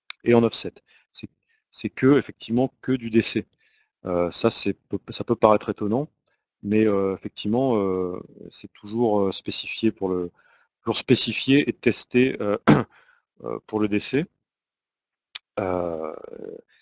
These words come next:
c'est, c'est, c'est impossible aujourd'hui, euh, quel que soit le fabricant, que ce soit le matériel, de trouver une spécification, euh,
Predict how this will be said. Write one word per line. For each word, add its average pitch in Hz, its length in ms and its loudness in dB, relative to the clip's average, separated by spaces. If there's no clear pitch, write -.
c'est, - 240 0
c'est, - 240 -8
c'est - 220 -6
impossible 123 440 0
aujourd'hui, 113 480 4
euh, 110 100 4
quel - 140 -4
que 107 100 -4
soit - 160 -2
le - 60 -10
fabricant, 101 420 2
que - 80 -6
ce - 80 -10
soit 98 80 -2
le 95 60 0
matériel, 110 340 0
de 104 80 -8
trouver 110 440 4
une 104 120 -2
spécification, 117 960 -4
euh, 90 640 -6